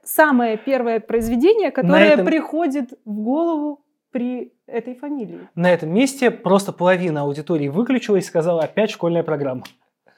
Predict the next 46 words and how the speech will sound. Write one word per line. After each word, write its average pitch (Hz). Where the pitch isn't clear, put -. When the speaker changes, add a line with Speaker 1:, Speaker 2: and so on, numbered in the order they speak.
Speaker 1:
Для 233
взрослых. 277
Speaker 2:
Вот. 151
Э, 170
но 214
да, 175
нет, 151
на 165
самом 226
деле 196
просто 190
действительно 262
парадокс 190
в -
том, 180
что -
Бориса 170
Годунова 165
вроде 151
как 143
положено 131
читать, -
он 156
вроде 156
как, 156
так 151
сказать, 147
входит 165
во 151
все 156
возможные 139
Speaker 1:
Списки. 226
Speaker 2:
золотые 196
фонды, 233
списки 196
и 160
так -
Speaker 1:
Конечно. 156
Speaker 2:
далее, 262
но 196
реально 247
никто 233
никогда 202
ничего 196
не 175
помнит, 123